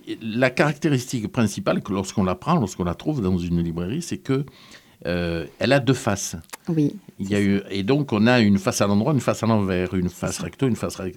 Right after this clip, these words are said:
Speaker 1: verso, enfin,
Speaker 2: Oui.
Speaker 1: euh,
Speaker 2: Elle est tête bêche, oui, c'est ça.
Speaker 1: voilà.
Speaker 2: On la retourne. <laughs>
Speaker 1: Alors, en plus, dans le numéro deux, il y a une partie couleur, une, et une partie,
Speaker 2: Oui.
Speaker 1: euh, noir et blanc.
Speaker 2: Tout à fait.
Speaker 1: Donc, je suppose que c'est pas le, tout à fait l'effet du hasard.
Speaker 2: Non.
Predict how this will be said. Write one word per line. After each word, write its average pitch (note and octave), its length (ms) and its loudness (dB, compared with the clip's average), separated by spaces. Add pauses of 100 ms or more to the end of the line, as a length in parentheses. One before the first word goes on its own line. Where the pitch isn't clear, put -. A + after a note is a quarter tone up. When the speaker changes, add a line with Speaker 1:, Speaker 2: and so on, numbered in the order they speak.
(100)
Speaker 1:
verso, F#2 540 -4
enfin, F#2+ 260 -2 (140)
Speaker 2:
Oui. D#3 180 -6 (200)
Speaker 1:
euh, D3+ 500 -10
Speaker 2:
Elle D#3+ 100 4
est D#3+ 80 0
tête D#3 220 -4
bêche, D#3 280 -2
oui, - 60 -6
c'est - 140 -12
ça. - 160 -8
Speaker 1:
voilà. G#2 320 4 (280)
Speaker 2:
On E3+ 80 0
la E3+ 120 4
retourne. D#3 420 0 (560)
<laughs> - 540 -16
Speaker 1:
Alors, B2 140 8
en C#3 100 6
plus, D3+ 180 4
dans B2 120 6
le A2+ 120 8
numéro A2 360 6
deux, C#3 200 6
il E3+ 80 4
y A2 60 6
a - 20 6
une G2+ 160 4
partie - 360 -6
couleur, A#2 500 0
une, F2+ 600 -2
et F#2 60 0
une F2+ 140 0
partie, - 260 -6
Speaker 2:
Oui. A2+ 180 0
Speaker 1:
euh, F2 140 0
noir F2+ 220 -2
et E2+ 60 -2
blanc. D#2+ 260 -4 (260)
Speaker 2:
Tout F#3 140 -6
à E3 80 -2
fait. - 160 -10
Speaker 1:
Donc, - 160 -10
je - 80 -16
suppose - 340 -8
que - 120 -12
c'est E2 160 -6
pas F#2 160 0
le, F2 240 -2 (120)
tout - 160 -12
à G#2+ 60 0
fait A2 160 -2
l'effet F#2+ 260 -2
du F#2 140 0
hasard. F2 300 0
Speaker 2:
Non. F3+ 200 8